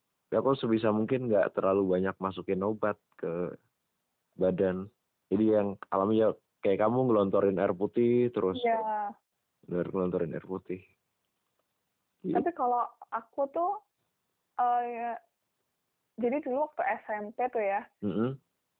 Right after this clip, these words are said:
Speaker 2: kan waktu S M P tuh aku jarang aktivitas, jadi kayak kegiatannya cuma sekolah, terus diikutin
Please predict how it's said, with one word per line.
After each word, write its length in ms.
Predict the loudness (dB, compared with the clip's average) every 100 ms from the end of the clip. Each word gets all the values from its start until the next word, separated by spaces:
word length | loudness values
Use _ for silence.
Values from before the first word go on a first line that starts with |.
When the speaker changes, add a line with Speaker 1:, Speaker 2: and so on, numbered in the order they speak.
| _ _ _ _
Speaker 2:
kan 200 | -4 -2
waktu 100 | 0 -2
S 120 | -2 -6
M 80 | -8
P 80 | -4
tuh 120 | -4
aku 240 | -4 -4
jarang 400 | -2 -2 -2 -4
aktivitas, 640 | -10 -10 -8 -8 -6 -6 -6
jadi 160 | -6 -6
kayak 240 | -4 -4 -4 -10 _ _ _
kegiatannya 640 | -10 -2 -2 -2 -4 -6 -10
cuma 380 | -10 -8 -8 -8 _ _ _ _ _
sekolah, 640 | -12 -4 0 2 2 0 -2 -6
terus 240 | -6 -6 -6 -12 _ _ _ _ _ _
diikutin 800 | -2 0 0 -4 0 -2 -2 -8